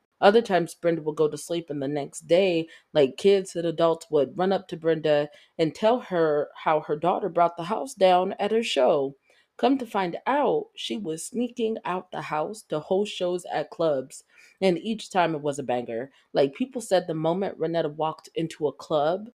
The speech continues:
niggas would start to scramble to grab the mic to try to get in their time rapping because they knew that once she got on it, it was a done deal. And mind y'all, this is still early in her career.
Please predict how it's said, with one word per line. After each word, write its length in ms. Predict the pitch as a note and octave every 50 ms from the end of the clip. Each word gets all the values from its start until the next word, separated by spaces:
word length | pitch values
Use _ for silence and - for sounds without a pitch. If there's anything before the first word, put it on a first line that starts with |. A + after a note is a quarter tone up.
| _ -
niggas 480 | D#3 F#3+ G#3+ B3 - E4+ D#4+ B3+ - -
would 300 | E3+ F3+ E3 - - -
start 320 | - - F3+ E3+ E3 E3+
to 120 | - D#3 C#3+
scramble 600 | - - - - D#3+ E3+ G#3 A#3+ - - C#3 B2+ -
to 120 | - D#3
grab 420 | C#3 B2+ C#3+ D3+ F3+ G3 G3 F3
the 80 | E3 C#3+
mic 460 | C#3+ C#3+ C#3+ C#3 D#3 F#3 - - - -
to 100 | F#3 E3
try 220 | - F3+ F3 F#3+
to 80 | A3 A3+
get 200 | F#3 G3 F3+ E3+
in 100 | E3 D#3
their 140 | D3+ D3+
time 320 | D3+ - E3 C#3 C3 C3+ C3
rapping 480 | F3 A3+ B3 B3 - D#3 C#3+ C#3+ D3 - - - - _ -
because 300 | F3+ - G3 F3 E3 -
they 160 | E3+ E3 E3+
knew 200 | F3+ G#3 B3 A#3
that 200 | G#3+ F3 D3+ -
once 220 | D#3 F3 F#3 F3+ -
she 160 | - G3+ F#3
got 260 | D#3+ - E3+ E3 D#3+
on 220 | F#3 A3+ B3 A3
it, 160 | E3+ D3+ D3 -
it 160 | D3+ D#3+ - -
was 280 | D#3+ D#3+ D3+ - - -
a 100 | D#3 D#3+
done 380 | D3 - C#3+ C#3 C3+ C3+ C3
deal. 520 | B2 - E3 G#3 G#3+ E3 - G#2 A2+ F3+ - _ _ - - - - - -
And 100 | F3+ F3+
mind 220 | D#3+ E3 F#3 G3 F#3+
y'all, 100 | F3+ E3
this 280 | D#3+ F#3+ A3 A3 -
is 140 | A3 G3 -
still 340 | - - G#3+ G3+ F#3 - - -
early 540 | - F#3 F#3+ F3+ E3 D#3 D3+ D3 C#3+ C#3 - _ _ _ _ -
in 120 | E3 E3
her 220 | D#3 - E3 D3 C3
career. 720 | - - - D#3+ C#3 D#3 D#3 B2+ A2 G2+ A2+ A#2 D3+ D3+